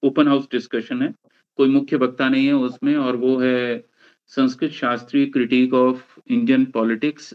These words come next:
and politicians, उस पे open house discussion रहेगा। और उसके बाद Saturday को रहेगी,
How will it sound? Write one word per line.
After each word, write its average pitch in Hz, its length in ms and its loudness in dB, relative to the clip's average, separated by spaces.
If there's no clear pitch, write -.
and 113 340 0
politicians, 117 760 -2
उस 131 160 -2
पे 151 440 2
open 127 260 2
house 120 260 -2
discussion 123 500 -2
रहेगा। 139 340 -2
और 117 540 2
उसके 120 220 -4
बाद 139 180 0
Saturday 139 500 -2
को 123 360 0
रहेगी, 117 640 0